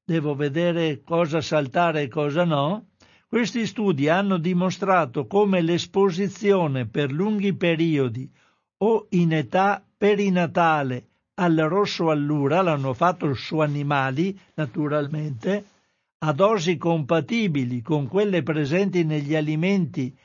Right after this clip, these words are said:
aumenti sensibilmente il rischio di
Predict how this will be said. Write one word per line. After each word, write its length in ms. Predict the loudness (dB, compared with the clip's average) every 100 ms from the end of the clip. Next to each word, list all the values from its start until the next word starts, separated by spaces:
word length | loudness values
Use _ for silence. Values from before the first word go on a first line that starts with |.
| _ _ _
aumenti 720 | 2 2 4 2 2 2 0 0
sensibilmente 1300 | 0 -2 0 -2 0 0 0 0 0 -2 -2 -2 -4 _ _ _
il 280 | -2 2 2
rischio 560 | 2 -2 -2 0 0
di 400 | 2 0 0 0